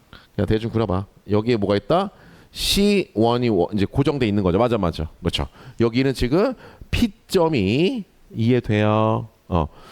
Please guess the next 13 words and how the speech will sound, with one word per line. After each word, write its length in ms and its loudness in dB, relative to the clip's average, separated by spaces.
여기에 540 2
피원이 1000 0
지금 540 0
움직이고 440 2
있는 180 0
겁니다. 260 0
여기 160 -2
P점이 1000 -2
움직이고 460 0
있는 220 -2
겁니다. 200 -10
이해돼야 420 2
하는데. 320 -2